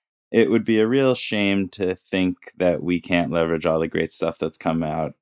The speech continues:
all the ideas that have been built around in terms of both what you can do with C S S and then how it's meant to be cached in the browser and all that stuff.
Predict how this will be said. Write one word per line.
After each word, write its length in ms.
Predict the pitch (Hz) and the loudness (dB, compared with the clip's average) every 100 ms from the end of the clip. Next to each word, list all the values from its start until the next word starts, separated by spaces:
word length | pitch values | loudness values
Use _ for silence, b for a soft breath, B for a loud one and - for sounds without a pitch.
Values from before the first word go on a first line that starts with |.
| _ - | _ -6
all 160 | 85 82 | -2 0
the 380 | 82 82 80 - _ _ 85 | 0 0 -2 -8 _ _ -4
ideas 520 | 85 85 85 85 82 | -2 0 0 0 -2
that 100 | 82 | -4
have 120 | 76 | -2
been 280 | 85 82 85 | -2 0 0
built 260 | 85 82 | -2 -2
around 460 | 82 82 80 80 82 | -2 -2 0 0 -2
in 120 | 80 | -4
terms 380 | - 85 85 82 | -2 -2 0 -2
of 260 | 80 80 80 _ _ _ | -4 -4 -8 _ _ _
both 240 | 80 82 - | -2 -2 -2
what 120 | 65 | -2
you 100 | 80 | 0
can 100 | 85 | 0
do 120 | 80 | 0
with 80 | 80 | 0
C 160 | - 85 | -2 -4
S 160 | 82 | -2
S 240 | - 104 - | -2 -2 -4
and 120 | 80 | -4
then 120 | 78 | -4
how 200 | - 78 | -4 -4
it's 160 | 80 - | -4 -2
meant 200 | 80 - | -4 -2
to 60 | |
be 100 | 82 | -6
cached 400 | 78 82 78 - | -4 -4 -4 -2
in 80 | 78 | -4
the 80 | 76 | -2
browser 440 | 80 80 82 90 | 0 2 2 2
and 120 | 85 82 | 0 0
all 100 | 80 | -2
that 200 | 80 - | -4 -4
stuff. 280 | 85 82 | -2 -2